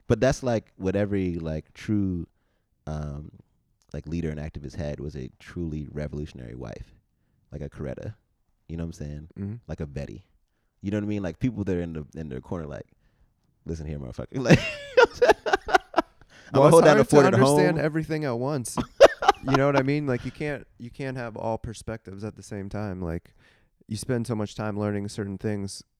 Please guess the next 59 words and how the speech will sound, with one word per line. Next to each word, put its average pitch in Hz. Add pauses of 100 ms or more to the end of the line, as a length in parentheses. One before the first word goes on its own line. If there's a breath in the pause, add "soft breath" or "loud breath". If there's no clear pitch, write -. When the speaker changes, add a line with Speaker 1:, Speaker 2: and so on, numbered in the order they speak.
(100)
Speaker 2:
you 104
have 95
blind 98
spots. 90
Everyone 110
has 95
blind 98
spots, 92
right? 101
You 95
can't, 95
you -
can't 95
know 90
everything. 90
You -
can't 113
Speaker 1:
But 101
Speaker 2:
know 104
everybody's 98
experience. 95
Speaker 1:
But 101
you 113
affirm 117
the 87
blind 67
spot. - (200)
It's 95
just 143
like 117
when 95
you, 92
Speaker 2:
Right, 175
right, 165
right. 123
Speaker 1:
when 92
you, 92 (260)
um, 73 (220)
drive 87
a 82
car 85
for -
the 95
first 101
time, 104 (120)
like, 78
you 78
bought 76
a 76
new 76
car, 80 (580)
and 78
you'd 73
never 80
seen 82
it 78
on 73
the 69
streets -